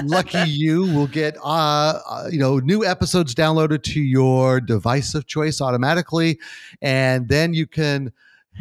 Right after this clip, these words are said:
have our, our melodious voices enter into your ear holes, uh, at your,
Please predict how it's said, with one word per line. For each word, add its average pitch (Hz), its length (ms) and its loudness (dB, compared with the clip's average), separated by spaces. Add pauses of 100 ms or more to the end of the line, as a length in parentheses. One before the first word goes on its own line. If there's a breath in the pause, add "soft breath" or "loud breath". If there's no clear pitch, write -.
(140)
have 156 320 0
our, 139 560 -2 (300)
our 123 480 -2
melodious 139 640 -2
voices 135 680 0
enter 139 380 0
into 139 320 0
your 135 220 2
ear 123 240 2
holes, 101 480 -4 (400 soft breath)
uh, 127 240 0
at 143 320 -2
your, 131 500 2